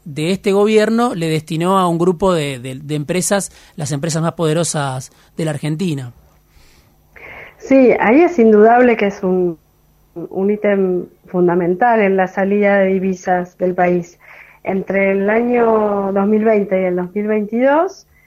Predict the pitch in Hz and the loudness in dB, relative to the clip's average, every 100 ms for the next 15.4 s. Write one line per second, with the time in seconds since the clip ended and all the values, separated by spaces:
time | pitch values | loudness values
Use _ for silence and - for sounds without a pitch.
0 | _ - 220 220 233 247 254 262 - 190 | _ -6 -2 2 2 2 2 -2 -4 -4
1 | 185 202 208 226 214 220 233 214 202 202 | 0 0 0 2 2 2 2 0 -2 -2
2 | 196 190 190 214 226 202 202 202 185 185 | -2 0 2 2 2 0 0 -2 0 2
3 | 180 170 156 147 170 _ _ 156 139 165 | 2 0 -4 -10 -14 _ _ -10 -8 -8
4 | 175 175 170 160 151 143 - - _ _ | -8 -6 -6 -6 -10 -12 -16 -20 _ _
5 | - 175 - - 196 190 185 180 - - | -10 -10 -10 -6 -2 -2 -4 -6 -10 -20
6 | _ _ 208 175 226 226 208 220 208 _ | _ _ -4 0 0 0 0 0 -2 _
7 | _ - 226 208 202 - - - - 247 | _ -4 -2 0 -2 -8 -20 -20 -8 -2
8 | 311 269 214 190 185 202 196 185 196 196 | 2 2 2 0 2 2 2 0 0 2
9 | 190 190 180 170 - 185 190 262 269 - | 2 2 0 -2 -2 -2 0 0 -2 -2
10 | 240 247 254 262 - - _ 202 196 190 | 0 0 -2 -6 -16 -20 _ 0 2 2
11 | 185 196 190 180 - 196 175 - 311 277 | 2 0 0 0 0 -2 -2 0 2 4
12 | 220 202 190 202 208 202 190 214 254 180 | 2 0 0 0 2 2 2 2 0 -2
13 | 170 175 180 180 165 - - 180 220 233 | 0 2 4 2 0 -2 0 2 4 4
14 | 220 202 196 196 196 202 190 180 180 185 | 4 2 2 2 2 2 0 -2 -4 -4
15 | 214 208 185 165 | 0 0 -2 -6